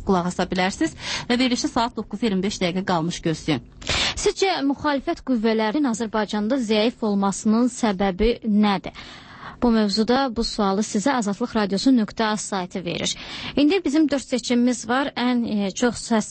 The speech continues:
Speaker 2: verən otuz yeddi faizdir. Deyir ki, müxalifət qüvvələrinin Azərbaycanda zəif olmasının səbəbi hakimiyyətin təzyiqləri və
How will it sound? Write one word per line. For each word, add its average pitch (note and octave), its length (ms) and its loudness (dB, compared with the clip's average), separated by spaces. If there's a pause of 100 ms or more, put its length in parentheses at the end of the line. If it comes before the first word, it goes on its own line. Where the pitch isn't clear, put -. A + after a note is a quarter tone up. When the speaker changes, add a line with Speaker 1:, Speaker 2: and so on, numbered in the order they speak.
Speaker 2:
verən G#3 320 4
otuz A3 320 0
yeddi A3 220 2
faizdir. F#3 500 0
Deyir A3 320 2
ki, B3 160 4
müxalifət A3 460 0
qüvvələrinin G#3 480 2
Azərbaycanda G#3 580 0
zəif G#3 320 0
olmasının G3 400 2
səbəbi G#3 480 0 (460)
hakimiyyətin C4+ 640 2
təzyiqləri A3 640 2
və A3+ 140 4